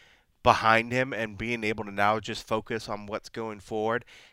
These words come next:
Now he just has to keep himself clean. I mean, he's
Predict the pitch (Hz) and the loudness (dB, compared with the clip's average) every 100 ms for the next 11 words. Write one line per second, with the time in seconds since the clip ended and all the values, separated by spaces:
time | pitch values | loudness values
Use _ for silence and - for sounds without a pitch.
0 | - 110 113 117 113 - 113 - - 120 | -2 4 6 4 0 -2 -2 -4 -10 -10
1 | - 117 - 113 113 - 123 127 139 143 | -12 -16 -4 0 0 -2 -4 -2 0 -2
2 | 147 139 | -6 -10